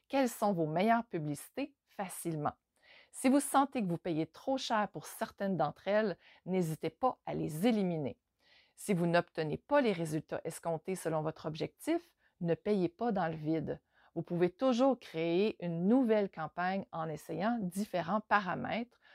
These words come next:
jusqu'à ce que vous trouviez votre recette gagnante.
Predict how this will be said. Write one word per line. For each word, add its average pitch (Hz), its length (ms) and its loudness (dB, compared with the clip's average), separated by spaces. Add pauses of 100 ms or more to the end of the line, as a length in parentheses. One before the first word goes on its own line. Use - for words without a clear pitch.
(120)
jusqu'à 277 360 -2
ce 311 100 -6
que 190 80 -4
vous 165 200 -2
trouviez 175 480 0
votre 170 340 -2
recette 156 560 -4 (240)
gagnante. 147 560 -2